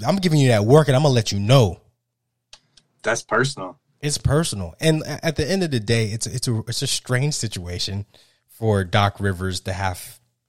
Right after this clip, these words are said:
Speaker 1: uh, Doc Rivers to be coaching Paul George. But, I mean, listen, you just wanna win, I guess. But it's a, it's a strange situation. But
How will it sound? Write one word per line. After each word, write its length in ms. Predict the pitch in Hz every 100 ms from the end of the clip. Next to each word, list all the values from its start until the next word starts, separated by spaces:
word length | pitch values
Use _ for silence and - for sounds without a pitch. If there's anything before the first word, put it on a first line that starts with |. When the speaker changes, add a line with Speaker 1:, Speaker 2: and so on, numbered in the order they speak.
| _ _ _ _ - - -
Speaker 1:
uh, 260 | 117 98 90
Doc 360 | 85 101 101 -
Rivers 240 | 101 98
to 60 | 92
be 100 | 87
coaching 520 | - 98 - 123 131
Paul 260 | - 139 139
George. 340 | 135 147 131
But, 160 | 110 101
I 100 | 120
mean, 220 | 117 113
listen, 400 | 139 110 87 90
you 120 | 104
just 180 | 120 -
wanna 160 | 135 120
win, 160 | 131
I 100 | 98
guess. 340 | 95 120 95 -
But 260 | - 101 - - - -
it's 160 | - -
a, 160 | - -
it's 140 | 220
a 40 | 269
strange 360 | - 233 233
situation. 720 | - 202 165 156 143 101 87 -
But 260 | 131 110